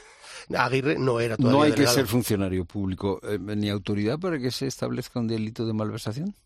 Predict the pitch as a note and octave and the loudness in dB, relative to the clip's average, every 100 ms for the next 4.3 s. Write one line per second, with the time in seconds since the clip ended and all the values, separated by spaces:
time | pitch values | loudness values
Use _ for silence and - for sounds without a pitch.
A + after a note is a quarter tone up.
0 | - D3+ C3+ D3+ D3+ D#3 D3 D#3 D#3 C#3+ | 0 2 4 4 2 2 0 0 0 2
1 | D3+ D3 C3 C#3+ D3 D#3 D#3 C#3+ D#3+ D#3+ | 0 2 0 2 2 0 0 -2 0 2
2 | C#3+ C#3 B2+ B2 B2+ A2+ B2 C#3+ B2 A#2+ | 2 2 0 -2 -8 -12 -8 -2 0 0
3 | A2+ - A#2+ A#2 - A#2 A2+ A2 D#3 D#3+ | -2 0 2 0 0 -2 -2 0 2 2
4 | - G#2+ F#2+ | 2 -4 -6